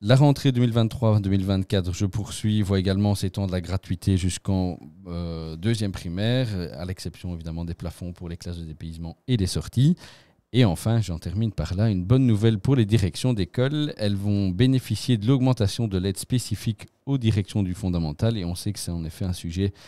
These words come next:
qui touche particulièrement ce niveau d'enseignement et qui fait l'objet de revendications régulières.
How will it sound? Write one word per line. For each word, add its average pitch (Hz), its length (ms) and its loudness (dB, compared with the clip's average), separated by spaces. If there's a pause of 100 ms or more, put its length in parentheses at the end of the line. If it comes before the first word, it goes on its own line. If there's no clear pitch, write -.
(440)
qui 110 120 0
touche - 240 0
particulièrement 107 800 -2
ce - 140 -4
niveau 98 300 -2
d'enseignement 87 840 -6
et 104 100 -6
qui - 160 -14
fait - 180 -10
l'objet 92 580 -4
de 87 560 -4
revendications 101 800 0
régulières. 98 840 0